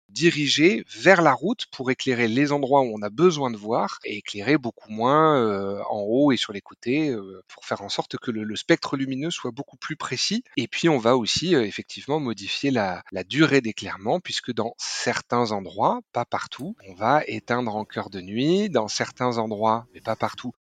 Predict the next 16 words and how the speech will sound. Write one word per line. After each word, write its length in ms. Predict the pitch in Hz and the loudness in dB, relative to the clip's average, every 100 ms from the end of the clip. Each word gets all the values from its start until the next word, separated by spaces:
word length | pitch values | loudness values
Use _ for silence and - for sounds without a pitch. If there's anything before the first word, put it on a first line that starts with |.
| _ | _
on 100 | 90 | -16
ne 60 | 85 | -12
rallume 600 | 87 - 127 147 131 120 | -10 4 6 6 2 -2
pas 140 | 117 | -2
le 60 | 110 | -2
matin, 440 | 104 - 123 160 - _ | -4 -4 0 0 -2 _
et 200 | 139 160 | 6 6
dans 260 | 123 127 147 | 6 2 0
certains 480 | - 110 - 120 | -4 -4 -2 -2
endroits, 260 | 107 101 147 | -2 -4 -2
mais 100 | 131 | -2
pas 160 | - - | -4 -6
partout, 380 | - - 185 156 | -8 -10 -8 -6
on 60 | |
va 160 | 107 107 | -2 -4
éclairer 480 | 104 - 110 151 | -4 -6 -2 -2